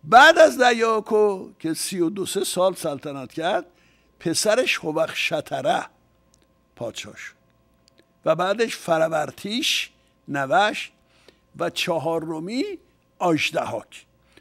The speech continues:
حالا برخی از تاریخ نویسان می‌گن این آژدهاک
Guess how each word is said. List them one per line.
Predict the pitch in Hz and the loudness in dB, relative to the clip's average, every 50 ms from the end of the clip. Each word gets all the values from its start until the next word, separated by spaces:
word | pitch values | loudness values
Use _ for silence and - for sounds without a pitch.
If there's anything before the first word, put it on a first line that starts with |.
| _ _ _ | _ _ _
حالا | - 190 214 202 160 - - - _ _ _ _ _ _ _ _ _ _ _ _ _ _ _ _ _ _ _ - | 2 4 4 4 4 0 -2 -12 _ _ _ _ _ _ _ _ _ _ _ _ _ _ _ _ _ _ _ 0
برخی | 196 262 294 294 285 - 240 208 | 4 6 6 6 6 2 -2 -2
از | 190 156 - | -2 -2 -2
تاریخ | - 165 156 147 147 | -4 -4 -4 -4 -6
نویسان | 160 151 123 160 190 | -8 -8 -8 -8 -8
می‌گن | 196 180 175 190 220 | -6 -4 -4 -4 -4
این | 233 240 247 | -6 -6 -6
آژدهاک | 214 208 196 190 185 151 185 180 175 165 170 170 165 160 - - | -4 -2 -2 -2 -2 0 0 0 2 2 2 0 -2 -4 -8 -16